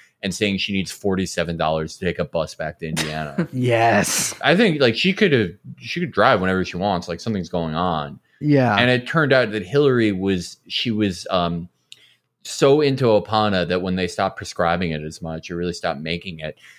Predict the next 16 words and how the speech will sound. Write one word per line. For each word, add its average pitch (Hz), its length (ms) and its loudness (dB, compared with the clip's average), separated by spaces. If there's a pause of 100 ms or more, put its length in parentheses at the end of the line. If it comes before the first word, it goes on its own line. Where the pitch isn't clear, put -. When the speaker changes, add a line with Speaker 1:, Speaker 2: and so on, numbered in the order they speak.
(220)
Speaker 1:
that 101 180 6
Speaker 2:
Mm-hmm. 107 120 2
Speaker 1:
she 101 200 0
would 101 260 -2
get 113 320 2
white, 98 480 0
because 98 220 -8
she 110 120 -4
would 95 180 0
wear 101 180 4
tall 90 340 2
tees 85 320 -8
when 85 140 -6
she 76 140 -16
did 82 180 -8
this. - 320 -10